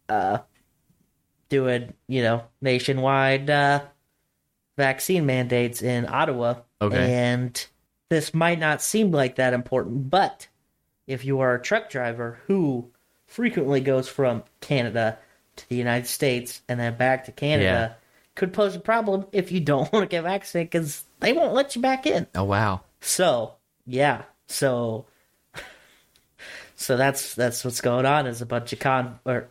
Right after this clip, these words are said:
Speaker 1: bunch of, bunch of convoys trucked in to, uh, yeah, a bunch of truckers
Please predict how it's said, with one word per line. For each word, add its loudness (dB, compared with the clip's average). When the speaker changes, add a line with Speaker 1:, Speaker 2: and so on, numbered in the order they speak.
Speaker 1:
bunch -4
of, -10
bunch 0
of -10
convoys 2
trucked 0
in 0
to, 2
uh, 2
yeah, -4
a -12
bunch -2
of -12
truckers -2